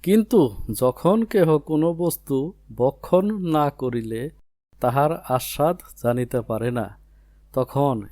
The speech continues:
এনাম ফখরউদ্দীন রহমতুল্লাহ আলাইহি সাহেবের এ বিষয়ে বুদ্ধি ও বিবেচনাদি করা কেবলমাত্র অপারগতা ও হয়রানিকে বৃদ্ধি করিয়াছিল।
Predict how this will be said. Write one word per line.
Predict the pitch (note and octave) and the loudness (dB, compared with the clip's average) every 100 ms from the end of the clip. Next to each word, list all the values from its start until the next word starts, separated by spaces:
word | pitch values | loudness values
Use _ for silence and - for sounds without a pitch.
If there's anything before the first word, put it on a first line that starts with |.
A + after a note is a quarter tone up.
| - | -10
এনাম | C3 C3+ C#3+ C#3+ | -4 0 0 -2
ফখরউদ্দীন | - C3+ C3+ C3 C3 B2+ D#3 F#3 F#3 - - B2+ | -2 -4 -2 -6 -6 -4 -4 -2 -8 -12 -12 -6
রহমতুল্লাহ | B2 C3 C#3 - D3+ D3+ D3 C3+ | -6 -4 -6 -8 -10 -8 -6 -6
আলাইহি | B2+ B2+ B2 A#2+ E3 _ _ _ _ | -4 -4 -2 -4 -6 _ _ _ _
সাহেবের | - B2+ C3 C#3+ C#3 B2+ - | -4 -2 0 0 -2 -6 -2
এ | C3+ | 0
বিষয়ে | B2+ B2 C3+ B2+ B2 D#3+ - _ A#2+ | 0 -4 -4 -4 -2 -4 -8 _ -10
বুদ্ধি | B2 C3 A#2+ C#3+ D#3+ | -8 -8 -6 0 0
ও | D#3+ | 0
বিবেচনাদি | C#3+ C3+ C3 B2 B2+ B2 A#2 A2+ A#2+ | -4 -4 -4 -4 -4 -4 -6 -6 -8
করা | - A#2 A2+ D#3+ - _ _ _ _ - | -6 -4 -2 -4 -6 _ _ _ _ -2
কেবলমাত্র | D3+ E3 F3 E3+ D3+ - B2 B2 G3 - _ | 0 4 2 2 -2 -2 -4 -2 -4 -10 _
অপারগতা | D3 D3+ D#3 D3 C3+ C3 B2+ B2 C#3+ G#3 C#3 | -4 0 0 0 -4 -4 -4 -2 -2 -2 -4
ও | D#3+ A#3+ _ | -4 -6 _
হয়রানিকে | - A#2 C3 E3+ E3+ - C#3 F#3+ - _ _ _ | -8 -2 0 0 -2 -2 -2 -2 -6 _ _ _
বৃদ্ধি | A2+ C3 B2+ C#3+ D3+ | -2 -2 -2 -2 -2
করিয়াছিল। | D3+ C#3 A#2 G#2 - - | 0 -2 0 -2 -6 -10